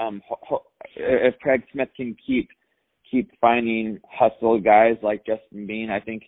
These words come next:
that will help, uh, especially in the defensive end,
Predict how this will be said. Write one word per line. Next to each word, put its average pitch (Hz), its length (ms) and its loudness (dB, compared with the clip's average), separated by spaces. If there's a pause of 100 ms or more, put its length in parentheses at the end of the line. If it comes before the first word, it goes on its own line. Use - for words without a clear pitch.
(440)
that 95 220 6
will 98 260 0 (160)
help, 117 340 -2 (240)
uh, 85 240 0
especially 135 420 -4
in 104 60 -8
the 110 160 -6
defensive 107 480 -6
end, 101 340 -8